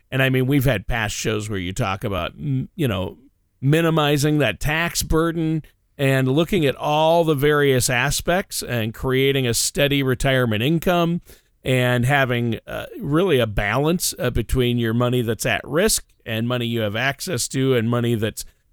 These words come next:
going to provide the income later, uh, and your principal's protected. There are a lot of different options,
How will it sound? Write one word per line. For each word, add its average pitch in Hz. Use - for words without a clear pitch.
going 139
to 117
provide 117
the 104
income 117
later, 156
uh, 117
and 117
your 107
principal's 185
protected. 143
There 131
are 123
a 120
lot 175
of 135
different 151
options, 127